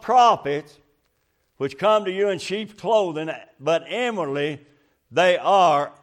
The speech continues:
raging wolves." What is a false prophet? What's a false prophet?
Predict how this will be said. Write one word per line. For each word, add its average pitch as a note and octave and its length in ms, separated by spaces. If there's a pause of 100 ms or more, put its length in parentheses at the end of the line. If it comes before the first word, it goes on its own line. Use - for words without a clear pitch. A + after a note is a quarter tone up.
raging E3 800 (320)
wolves." A#2+ 420 (1200)
What B3+ 380
is G#3 240
a C#3 100
false D3+ 360
prophet? - 480 (1400)
What's A#3+ 220
a F3+ 60
false F#3+ 340
prophet? F3 480